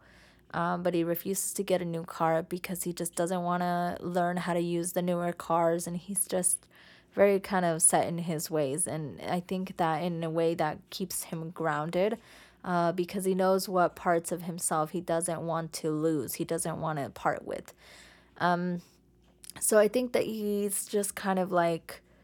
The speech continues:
a good example for me on what I kind of want to achieve. Uh, I wanna achieve success, and I still wanna be able to stay humble. And so he kind of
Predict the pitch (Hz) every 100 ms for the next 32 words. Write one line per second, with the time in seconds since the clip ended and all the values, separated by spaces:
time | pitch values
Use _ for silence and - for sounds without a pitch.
0 | _ _ _ _ _ _ - 202 196 175
1 | - 165 175 208 208 226 220 226 226 233
2 | 185 180 170 175 170 165 160 - 185 170
3 | 160 170 - 165 160 175 - 170 165 165
4 | 165 170 - _ _ _ _ _ _ _
5 | - 185 - - - 185 185 196 202 -
6 | - _ _ _ 190 190 190 185 180 180
7 | 180 - 185 - 185 - 160 190 - 185
8 | 185 196 180 180 180 185 185 180 180 185
9 | 180 180 180 - 190 190 240 233 180 185
10 | 180 202 196 196 - - - - - -
11 | 277 302 320 302 269 226